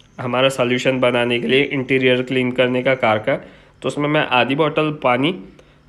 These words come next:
थोड़ा सा Vim Liquid Gel और उसके बाद में ड्यूक Soda डालूँगा थोड़ा सा। ये थोड़ा सा hard liquid रहेगा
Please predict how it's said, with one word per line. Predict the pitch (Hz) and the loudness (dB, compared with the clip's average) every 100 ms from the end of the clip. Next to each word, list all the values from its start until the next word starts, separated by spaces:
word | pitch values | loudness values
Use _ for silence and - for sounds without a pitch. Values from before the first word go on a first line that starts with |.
| - _ - | -20 _ -4
थोड़ा | 127 127 131 | 2 4 4
सा | 131 135 | 2 0
Vim | 127 131 131 | 2 0 2
Liquid | 127 123 135 135 | -2 0 -2 2
Gel | 131 147 - - - _ _ _ _ _ _ _ _ _ _ _ _ _ _ _ - _ _ _ - - - - 123 | 2 2 -2 -14 -20 _ _ _ _ _ _ _ _ _ _ _ _ _ _ _ -20 _ _ _ -20 -20 -20 -8 2
और | 117 113 | 4 4
उसके | - 135 - 143 | 0 -8 -6 -4
बाद | 127 123 123 | -2 -2 -2
में | 127 127 127 123 - - - | -2 0 0 -2 -8 -18 -10
ड्यूक | 127 123 135 | -2 -2 -2
Soda | - 127 131 | -2 0 2
डालूँगा | 131 131 135 139 | 2 2 0 -2
थोड़ा | 135 131 120 120 | -2 0 0 0
सा। | 139 156 - - _ - _ _ _ - _ - - _ - - - - - _ - | -2 -4 -8 -20 _ -20 _ _ _ -20 _ -20 -20 _ -20 -20 -20 -20 -20 _ -8
ये | 143 | -6
थोड़ा | 139 156 175 | 0 2 2
सा | 180 | 0
hard | 139 131 156 | 0 2 2
liquid | 165 151 165 160 | 0 -2 0 0
रहेगा | 156 131 131 147 | 2 2 2 0